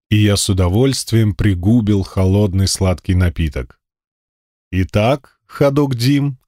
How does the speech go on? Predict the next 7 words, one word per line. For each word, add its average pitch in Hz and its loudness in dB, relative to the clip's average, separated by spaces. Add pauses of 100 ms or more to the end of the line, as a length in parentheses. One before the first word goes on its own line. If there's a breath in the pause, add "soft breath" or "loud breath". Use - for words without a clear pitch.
(260)
поставив 101 0
свой 98 0
кубок 98 -2
на 98 0
столик, 98 0
заговорил 98 0
инквизитор, 95 -2